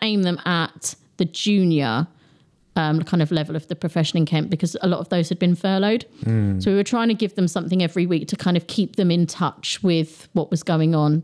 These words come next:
Speaker 1: to see other lawyers. And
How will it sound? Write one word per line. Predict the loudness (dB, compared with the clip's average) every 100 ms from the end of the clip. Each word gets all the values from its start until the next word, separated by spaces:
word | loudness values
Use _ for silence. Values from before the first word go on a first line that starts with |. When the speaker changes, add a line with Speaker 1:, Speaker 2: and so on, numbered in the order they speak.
| -4
Speaker 1:
to | -6
see | -2 0
other | 0 0
lawyers. | 0 2 2 2 0 -4 -18 -20 -12 -6
And | -2 0 2 2 0